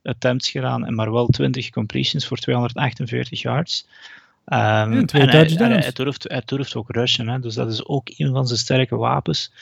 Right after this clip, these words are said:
Speaker 1: Eh, ik, ik heb een paar keer gezien dat hij een, een, een beweging deed en dat was dan, ja,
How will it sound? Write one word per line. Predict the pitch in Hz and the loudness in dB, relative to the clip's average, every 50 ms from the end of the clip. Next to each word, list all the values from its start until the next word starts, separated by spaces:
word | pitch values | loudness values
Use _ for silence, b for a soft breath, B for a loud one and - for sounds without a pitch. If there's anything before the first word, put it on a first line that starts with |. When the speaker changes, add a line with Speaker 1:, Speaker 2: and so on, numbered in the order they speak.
| B B B B B B B | B B B B B B B
Speaker 1:
Eh, | - 127 123 | -4 -4 -4
ik, | 123 123 | -2 -4
ik | - 135 - | -6 -4 -2
heb | - 131 - | -2 -2 -2
een | - 110 | -4 0
paar | - 127 127 127 123 | 2 2 4 4 2
keer | - - 139 135 127 | 2 2 2 2 2
gezien | 117 110 - - 127 135 143 | 0 -2 0 0 2 2 2
dat | 135 127 120 117 123 120 | 2 0 0 -2 -4 -4
hij | - 123 117 117 - - _ _ _ | -2 -2 0 -2 -4 -6 _ _ _
een, | - - 120 113 - 120 | -10 -8 -6 -4 -4 -2
een, | 113 113 104 92 - _ _ _ _ | -2 -2 -4 -6 -10 _ _ _ _
een | - 131 117 | -4 -2 0
beweging | 110 110 110 131 143 143 127 131 120 107 | 2 4 4 4 4 4 4 2 0 0
deed | 104 123 117 131 156 - - - | 0 2 2 2 2 0 -2 -4
en | - 127 | -4 -2
dat | 117 117 113 | -4 -2 -2
was | 113 117 113 | -2 -2 -2
dan, | 113 113 110 110 117 | -2 -2 -4 -6 -6
ja, | 123 123 120 120 | -4 -4 -4 -4